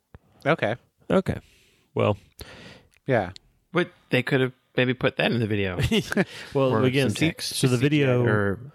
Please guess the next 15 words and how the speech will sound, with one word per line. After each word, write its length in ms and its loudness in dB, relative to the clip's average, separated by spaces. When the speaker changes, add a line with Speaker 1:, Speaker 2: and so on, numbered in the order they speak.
Speaker 3:
him 180 0
playing 280 0
some 140 0
Speaker 2:
Yeah. 60 2
Speaker 3:
music. 380 -2
Speaker 2:
With 160 0
the 80 4
video, 340 2
again, 280 2
like, 160 2
the 80 2
video 280 4
was, 360 2
uh, 260 -2
not 720 0